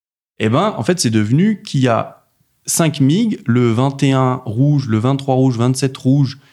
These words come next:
et puis le dix-huit bleu et le vingt-quatre bleu, qui sont partis. Mais il y a seulement que les rouges qui sont revenus. Et du coup, où sont les, où sont partis les bleus, en fait ?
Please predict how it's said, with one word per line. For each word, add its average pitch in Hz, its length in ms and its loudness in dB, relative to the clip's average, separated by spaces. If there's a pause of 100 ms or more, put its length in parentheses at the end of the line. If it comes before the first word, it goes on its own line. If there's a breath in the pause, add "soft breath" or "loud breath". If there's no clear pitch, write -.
(140 soft breath)
et 113 80 0
puis 120 160 -4
le 113 120 2
dix-huit 135 380 -2
bleu 131 420 0
et 110 120 0
le 110 180 0
vingt-quatre 101 460 -2
bleu, 202 340 2 (540)
qui 135 100 -8
sont 165 160 0
partis. 135 460 -4 (200 soft breath)
Mais 214 200 2
il 202 40 0
y 165 60 2
a 151 60 2
seulement 143 680 0 (600 loud breath)
que 196 100 2
les 202 140 2
rouges 190 320 0
qui 160 100 -8
sont 170 120 0
revenus. 156 500 0 (340)
Et 107 80 -4
du 101 80 -4
coup, 233 320 0
où 180 120 2
sont 170 220 0
les, 151 240 0
où 131 80 2
sont 139 140 0
partis 131 240 -2
les 156 100 2
bleus, 127 240 0
en 95 80 -6
fait ? 156 200 -10